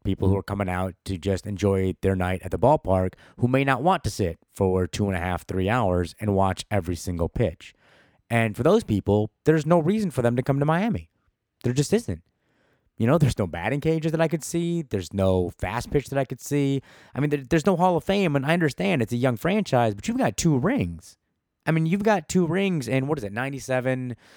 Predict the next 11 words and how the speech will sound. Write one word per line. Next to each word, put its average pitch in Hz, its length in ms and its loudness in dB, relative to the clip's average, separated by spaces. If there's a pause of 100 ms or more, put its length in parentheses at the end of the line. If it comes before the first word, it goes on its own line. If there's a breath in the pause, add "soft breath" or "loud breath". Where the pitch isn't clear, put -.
(280 loud breath)
So 151 220 2
in 151 60 4
about 139 240 0
fifteen, 180 260 -4
sixteen 160 380 -2
years, 160 320 2
you 170 80 0
won 180 160 0
two 160 140 -2
World 135 300 2
Series. - 600 -2